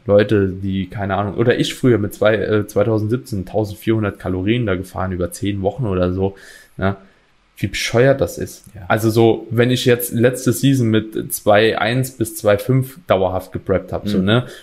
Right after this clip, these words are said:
Speaker 1: Und ich bin ja jetzt auch nicht signifikant schwerer gewesen, so am
Speaker 2: Mhm.
Speaker 1: Ende. Aber wie blöd das einfach ist, mit solchen Kalorien preppen zu müssen. So,
Speaker 2: Mhm.
Speaker 1: ne? Und es geht mit einer guten Struktur auch anders, ne?
Speaker 2: Mhm.
Speaker 1: So, ja. Und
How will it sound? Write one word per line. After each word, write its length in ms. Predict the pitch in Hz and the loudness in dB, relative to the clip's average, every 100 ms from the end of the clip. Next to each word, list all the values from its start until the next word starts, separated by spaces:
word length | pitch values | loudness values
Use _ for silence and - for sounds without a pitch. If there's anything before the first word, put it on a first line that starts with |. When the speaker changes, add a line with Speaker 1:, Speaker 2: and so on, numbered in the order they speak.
| _ | _
Speaker 1:
Und 80 | 110 | -6
ich 140 | 95 | 0
bin 100 | 120 | 2
ja 80 | 113 | 4
jetzt 180 | 110 - | 2 2
auch 120 | 113 | 2
nicht 160 | 110 | 2
signifikant 680 | 107 120 - 117 104 113 107 | 0 -2 -2 -4 -4 -4 -6
schwerer 360 | - 110 131 127 | 0 2 4 2
gewesen, 440 | 101 90 90 92 | 2 2 2 2
so 120 | 92 | 0
am 60 | 90 | 0
Speaker 2:
Mhm. 60 | 90 | 0
Speaker 1:
Ende. 320 | 98 110 - - _ - | 0 0 -4 -16 _ -2
Aber 260 | 104 104 | 0 2
wie 60 | 104 | 0
blöd 480 | - 120 120 147 123 | 2 4 4 4 2
das 180 | 113 | 0
einfach 360 | - 101 107 98 | -2 -2 -2 0
ist, 420 | 110 123 - - _ _ - | 0 0 -4 -16 _ _ -6
mit 180 | 101 | -4
solchen 380 | - 113 120 123 | 2 2 2 -4
Kalorien 540 | - 104 101 107 110 - | -2 0 0 0 0 2
preppen 320 | 104 120 107 | 2 2 -4
zu 120 | 95 | -4
müssen. 400 | 92 87 92 - _ - | -4 -4 -8 -12 _ -4
So, 200 | 92 85 | -2 0
Speaker 2:
Mhm. 60 | |
Speaker 1:
ne? 160 | 98 107 - - | -2 -2 -6 -10
Und 120 | - 107 | 0 0
es 140 | - | 2
geht 240 | 127 131 | 0 0
mit 180 | 117 117 | 0 0
einer 100 | 107 | 0
guten 280 | - 123 120 | 0 -4 -4
Struktur 500 | - 110 - 120 113 | -8 -8 -4 2 2
auch 140 | 107 | 2
anders, 480 | - 110 98 82 - | 0 0 0 -2 -8
ne? 240 | 95 101 95 | -4 -4 -6
Speaker 2:
Mhm. 80 | - _ _ _ | -14 _ _ _
Speaker 1:
So, 240 | 101 85 92 _ _ | -6 -6 -10 _ _
ja. 220 | 98 95 - - - _ _ | -6 -6 -8 -20 -20 _ _
Und 200 | - 101 | -10 -10